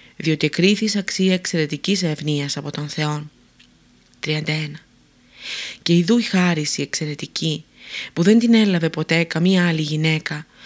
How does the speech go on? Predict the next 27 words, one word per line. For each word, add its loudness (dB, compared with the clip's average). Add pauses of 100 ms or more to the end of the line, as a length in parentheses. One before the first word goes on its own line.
(180)
και -2
την 4
οποίαν 4 (260)
μόνον 6
σύ 0
ηξιώθεις -2
να -4
λάβεις. -6 (800)
Θα 0
συλλάβεις 2
εις -6
την 0
κοιλίαν 0
σου -6
και -6
θα -6
γεννήσεις -2
υιόν, -4 (480)
και -4
θα 0
καλέσεις 2
το -2
όνομά 2
του -4
Ιησούν. -2 (880)
Τριάντα -4
δύο. -8